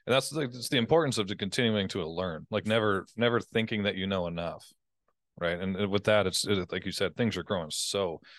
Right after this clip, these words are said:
or improving and changing so fast. I mean, A I over the span of a month changes so fast, a week changes. So let's, um, that, that's a good segue. So you went from owning the gym, starting the, starting your, your current businesses and stuff. So where was the shift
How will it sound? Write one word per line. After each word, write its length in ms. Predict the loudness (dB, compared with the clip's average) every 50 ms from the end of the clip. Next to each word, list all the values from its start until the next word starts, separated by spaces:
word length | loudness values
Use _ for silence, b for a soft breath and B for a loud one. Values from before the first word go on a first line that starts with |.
| B B B B -6
or 60 | -6
improving 560 | -6 -6 -4 -2 0 0 2 2 0 0 -2
and 100 | -4 -6
changing 380 | -2 0 0 0 0 -2 -4 -6
so 320 | -6 -2 2 2 2 2
fast. 420 | 0 0 0 2 2 2 0 -2 -4
I 40 | -4
mean, 120 | -4 -2
A 220 | 0 0 2 2
I 280 | 4 4 4 2 2 0 -4 B B B B B B -20 _ _ _ _ _ -4
over 160 | -2 0 0
the 100 | -2 -2
span 300 | -2 0 0 0 2 0
of 180 | -4 -6 -10 -12 -8 -4
a 60 | -2
month 460 | 0 2 2 2 2 0 -2 -6 -12 -10
changes 560 | -6 -4 -4 -4 -4 -6 -6 -6 -6 -8 -10 -12
so 260 | -10 -6 -4 -4 -2
fast, 280 | -2 -4 -4 -4 -6
a 80 | -6 -4
week 300 | 0 0 0 0 -2 -6
changes. 420 | -8 -6 -6 -6 -4 -6 -8 -8 B B B B B B B _ _ _
So 180 | 2 4 6 8
let's, 240 | 8 6 6 6 6
um, 200 | 6 6 6 4
that, 80 | 4 6 6 6 6
that's 140 | 4 4 4
a 60 | 4
good 120 | 4 2
segue. 580 | 2 6 6 6 6 6 6 4 4 4 2 -2 -10 -16 _ _ _
So 140 | -4 0 2
you 80 | 4
went 160 | 4 4 4
from 160 | 2 0 2 4
owning 240 | 4 4 4 2
the 80 | 0 0
gym, 460 | 0 2 2 4 4 4 2 -2 -6 -10 _ _ _ _ _ _ _ _ _ _ _ _ _ -10
starting 380 | 0 4 4 6 6 6 4 4
the, 180 | 4 4 2
starting 300 | 2 2 2 4 4 4
your, 160 | 4 2 2
your 220 | 0 0 -2 -4 -4
current 320 | -2 0 2 2 4 4
businesses 440 | 4 4 4 2 0 0 0 0 0
and 100 | -2 -2
stuff. 200 | 0 0 0 2
So 100 | 2 0
where 300 | 2 4 6 6 8 8
was 160 | 6 6 6
the 120 | 4 4 4
shift 460 | 4 2 2 2 2 2 0 -6